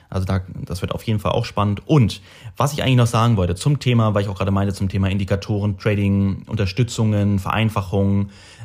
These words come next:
ähm, systematischer Handel und so weiter. Ich habe, ähm, seit dem letzten Podcast, seit letzter Woche habe ich ein Buch gelesen, das war Flash Boys. Kann ich auch empfehlen, ist ein sehr cooles Buch. Ähm, war auch mal so für den, für den Horizont oder auch für das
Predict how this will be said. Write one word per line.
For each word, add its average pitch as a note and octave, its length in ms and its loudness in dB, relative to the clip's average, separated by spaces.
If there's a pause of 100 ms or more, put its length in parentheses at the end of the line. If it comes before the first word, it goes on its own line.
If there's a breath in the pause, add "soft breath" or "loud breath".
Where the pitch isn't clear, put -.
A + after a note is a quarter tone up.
ähm, G2 420 2
systematischer G#2 800 0
Handel G#2+ 240 2
und G2+ 120 0
so G2 100 -6
weiter. G2+ 180 2
Ich G2 100 -8
habe, A2 420 0 (520 loud breath)
ähm, G2+ 360 2
seit A#2 200 0
dem C3 80 2
letzten A#2+ 200 0
Podcast, C3 420 -4
seit G#2+ 120 -2
letzter A2+ 360 0
Woche B2 380 0
habe A2 240 0
ich G#2 160 -4
ein F#2+ 140 0
Buch B2 180 0
gelesen, C3 380 2
das G#2 180 0
war F#2 400 2 (200)
Flash A#2 340 -2
Boys. D#3+ 360 0 (220 loud breath)
Kann A#2+ 140 2
ich B2+ 60 4
auch A2 100 2
empfehlen, C3 260 2
ist G#2+ 140 0
ein G#2+ 80 2
sehr G2 100 2
cooles D#3 280 -2
Buch. C#3+ 320 -2 (340 loud breath)
Ähm, A2+ 360 2
war A#2 180 4
auch C3+ 120 0
mal B2 140 4
so A#2+ 180 2
für A#2+ 240 0
den, G#2 500 0
für A2+ 120 -4
den G2+ 180 2
Horizont A2+ 540 0
oder F#2+ 140 0
auch G2 100 2
für G#2 320 0
das F#2+ 380 -2